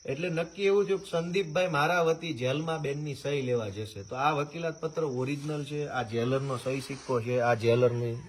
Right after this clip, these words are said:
આ જેલરનો સિક્કો છે, આ પાયલબેનની સહી છે, આ ગોપાલભાઈ ઇટાલિયાનું નામ છે, આ મારો વકીલાતનો નંબર છે. આ સહી કરાવવા કોર્ટમાંથી સંદીપભાઈ જેલ ગયા અને એના જુનિયરના પાસેથી આ બધું સહી સિક્કા કરાવીને મને પાછું મોકલ્યું. એટલે હું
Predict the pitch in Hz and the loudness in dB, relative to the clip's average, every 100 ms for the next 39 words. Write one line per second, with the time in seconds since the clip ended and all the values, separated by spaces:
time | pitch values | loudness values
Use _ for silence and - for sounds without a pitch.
0 | - 117 104 113 120 113 117 117 127 - | -8 -4 4 6 6 4 4 -2 -4 -10
1 | - 135 - 123 101 101 - - - - | -8 -6 4 4 4 -2 -4 -16 -20 -4
2 | - 123 127 135 131 120 120 117 - 147 | 4 8 10 10 8 4 4 0 6 8
3 | 139 104 98 101 - - _ _ 123 127 | 8 4 -2 -4 -8 -20 _ _ 2 8
4 | 143 147 123 110 110 123 123 110 104 104 | 8 10 8 8 4 4 4 4 4 0
5 | 117 131 123 104 107 107 113 117 117 123 | 0 2 2 0 -2 -2 0 2 2 0
6 | 135 110 101 113 123 139 131 104 104 113 | -2 -4 -4 -6 -6 -6 -4 -6 -8 -14
7 | - - - - - - - - - 151 | -18 -20 -20 -20 -20 -20 -20 -20 4 6
8 | 190 196 196 190 180 180 175 170 - 156 | 6 6 2 2 4 4 4 0 0 -2
9 | 165 160 151 147 135 160 170 156 113 123 | -2 -6 -6 -6 -8 -8 -4 -4 -2 -4
10 | 117 147 160 117 101 90 - - _ _ | 2 4 4 2 -6 -10 -18 -20 _ _
11 | _ - - - - 139 143 151 165 160 | _ -20 -20 -20 -16 -6 -2 0 0 0
12 | 135 175 196 180 175 170 165 151 156 170 | 0 0 0 -2 -2 -2 0 -2 -2 -4
13 | 160 156 151 143 143 143 143 151 147 147 | -4 -2 -2 -2 -4 -4 -4 -6 -6 -8
14 | 143 131 143 147 123 113 123 143 151 160 | -8 -6 -6 -4 -6 -6 -6 -6 -6 -8
15 | 160 131 113 104 110 117 135 123 113 165 | -6 -6 -8 -10 -8 -8 -6 -6 2 2
16 | 160 | 2